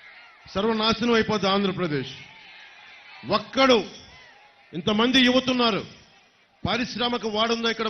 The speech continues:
మనకు ఒక ఇండస్ట్రియల్ కారిడార్ ఉందా? మొన్న ఊరికి మొన్న వేశారు, రెండు వేల మూడులో ఒక సంవత్సరం క్రితం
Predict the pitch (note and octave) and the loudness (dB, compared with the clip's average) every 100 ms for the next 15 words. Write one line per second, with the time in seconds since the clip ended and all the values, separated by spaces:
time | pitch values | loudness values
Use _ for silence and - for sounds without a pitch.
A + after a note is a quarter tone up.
0 | G#3+ A3 A3 G3+ A#3 A3 A#3 A3 G#3+ A3+ | -4 -6 -4 -2 -2 -4 -6 -4 -2 0
1 | A3+ G#3+ G#3 G#3+ A3 - - D#3 G#3+ G#3+ | 0 -2 -2 -4 -4 -10 -12 -8 -4 -4
2 | B3+ B3+ A#3+ A3+ A3+ A#3 A#3+ A#3 G#3+ A3+ | -2 -2 -4 -4 -2 0 0 0 -4 -2
3 | A#3 A#3 A3 E3 - - - - - D#3 | -2 -2 -2 -6 -12 -20 -20 -20 -12 -2
4 | A3+ A#3+ A#3+ G3+ - A3+ A#3 A3 G#3+ A#3+ | 0 0 -2 -6 -8 -8 -6 -6 -6 -6